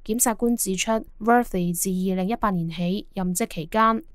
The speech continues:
挪用該組織約三十五萬元購買豪華禮品盒，並於去年花費約十萬元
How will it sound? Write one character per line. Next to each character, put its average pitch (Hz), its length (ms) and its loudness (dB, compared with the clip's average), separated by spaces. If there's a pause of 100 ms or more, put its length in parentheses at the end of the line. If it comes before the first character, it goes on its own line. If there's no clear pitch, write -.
挪 208 200 2
用 208 180 0
該 254 120 2
組 247 220 2
織 214 220 -2
約 196 140 -2
三 214 260 -4
十 196 100 -4
五 180 200 -2
萬 170 240 -2
元 165 280 -4 (220)
購 214 140 4
買 202 240 0
豪 190 180 0
華 170 240 -2
禮 180 140 0
品 208 200 -2
盒， 208 220 2 (260)
並 226 180 0
於 285 140 2
去 220 200 -2
年 165 180 -4
花 208 180 2
費 190 220 -2
約 185 160 -2
十 180 160 -2
萬 175 260 0
元 160 240 -4